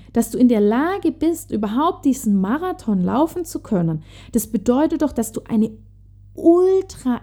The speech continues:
extrem geniale Entwicklung hingelegt hast, damit du diesen Weg überhaupt gehen kannst. Wenn du also jetzt dir vorstellst,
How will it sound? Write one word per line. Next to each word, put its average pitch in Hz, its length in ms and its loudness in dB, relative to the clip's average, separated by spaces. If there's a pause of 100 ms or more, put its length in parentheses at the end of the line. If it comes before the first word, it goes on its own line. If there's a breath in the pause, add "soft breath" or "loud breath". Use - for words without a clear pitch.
extrem 285 1120 -2
geniale 226 840 -2
Entwicklung 254 580 0
hingelegt 185 680 -2
hast, 240 200 -4 (320 loud breath)
damit 240 260 4
du 240 40 -2
diesen 269 500 2
Weg 302 360 0
überhaupt 269 760 0
gehen 240 320 2
kannst. - 580 -6 (1160 soft breath)
Wenn 320 300 2
du 359 140 0
also 269 500 0
jetzt 247 380 0
dir 247 120 2
vorstellst, 190 1040 -6